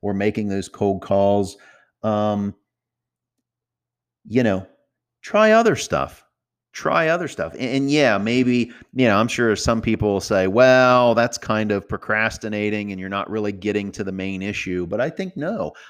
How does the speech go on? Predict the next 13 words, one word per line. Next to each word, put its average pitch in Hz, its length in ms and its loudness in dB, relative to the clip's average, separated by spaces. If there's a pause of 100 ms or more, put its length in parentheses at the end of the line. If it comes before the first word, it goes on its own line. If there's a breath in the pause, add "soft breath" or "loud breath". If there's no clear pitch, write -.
I - 40 0
think 139 280 0 (600 soft breath)
fear, 202 680 0 (2000)
you 127 140 -2
have 180 280 -2
to, - 80 -4
if 127 180 -2
you 202 140 -2
can - 220 -8
overcome 143 580 2
it 120 160 -2
in 117 260 -4
other 127 320 0